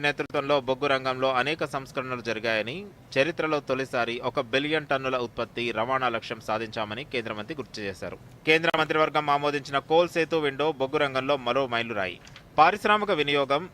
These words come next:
ఎగుమతులకు సౌలభ్యం, దిగుమతులు తగ్గి దేశ ఇంధన భద్రత బలోపేతం అవుతుంది. ప్రధాని మోదీ నేతృత్వంలో బొగ్గు రంగ సంస్కరణలు దేశాన్ని స్వావలంబన వైపు తీసుకెళ్తున్నాయి.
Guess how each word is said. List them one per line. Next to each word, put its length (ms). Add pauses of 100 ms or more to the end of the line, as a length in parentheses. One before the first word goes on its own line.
(120)
ఎగుమతులకు 500
సౌలభ్యం, 480 (240)
దిగుమతులు 480 (120)
తగ్గి 280 (300)
దేశ 200 (220)
ఇంధన 220 (100)
భద్రత 280 (120)
బలోపేతం 480
అవుతుంది. 300 (280)
ప్రధాని 400
మోదీ 260
నేతృత్వంలో 520 (120)
బొగ్గు 240
రంగ 220
సంస్కరణలు 580 (200)
దేశాన్ని 440 (120)
స్వావలంబన 580
వైపు 260
తీసుకెళ్తున్నాయి. 560